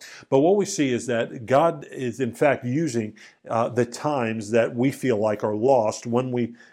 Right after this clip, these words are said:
uh, recognize what he's doing, not only behind the scenes, but in us as we wait on him.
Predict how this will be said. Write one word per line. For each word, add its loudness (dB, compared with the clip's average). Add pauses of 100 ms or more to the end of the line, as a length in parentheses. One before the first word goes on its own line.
(120)
uh, 0
recognize 0
what 2
he's -2
doing, 0 (260)
not 0
only -2
behind -2
the 0
scenes, -4
but 4
in -4
us -4 (280)
as 0
we 0
wait 6
on 2
him. 4